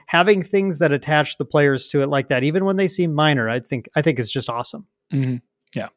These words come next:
Speaker 2: one hundred percent agree.
Speaker 1: But that's,
Speaker 2: Um,
Speaker 1: that's the lore segue
Speaker 2: yes.
Speaker 1: <laughs> for the
Speaker 2: Uh,
Speaker 1: day.
Speaker 2: yes. Another way, uh, these game companies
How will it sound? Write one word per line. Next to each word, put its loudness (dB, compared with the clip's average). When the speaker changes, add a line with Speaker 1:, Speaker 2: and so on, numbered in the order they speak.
Speaker 2:
one 2
hundred -6
percent -8
agree. -10
Speaker 1:
But 2
that's, 8
Speaker 2:
Um, 4
Speaker 1:
that's 6
the 8
lore 6
segue 4
Speaker 2:
yes. -2
Speaker 1:
<laughs> -6
for 4
the 6
Speaker 2:
Uh, -2
Speaker 1:
day. 0
Speaker 2:
yes. -10
Another 6
way, 6
uh, 0
these -2
game 0
companies -6